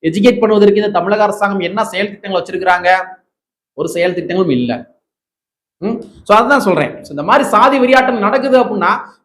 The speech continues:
அதற்கு வந்து சாதி வெறியர்கள் மட்டும் காரணம் கிடையாது, இந்த அரசாங்கத்தினுடைய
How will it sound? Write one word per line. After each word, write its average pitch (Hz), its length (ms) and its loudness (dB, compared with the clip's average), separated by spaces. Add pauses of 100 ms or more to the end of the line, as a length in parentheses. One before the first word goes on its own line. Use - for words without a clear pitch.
அதற்கு 220 260 4
வந்து 277 140 0 (100)
சாதி 269 380 4
வெறியர்கள் 277 480 4
மட்டும் 254 300 -2
காரணம் 226 260 0
கிடையாது, 185 340 -2 (340)
இந்த 214 100 2 (160)
அரசாங்கத்தினுடைய 269 1040 2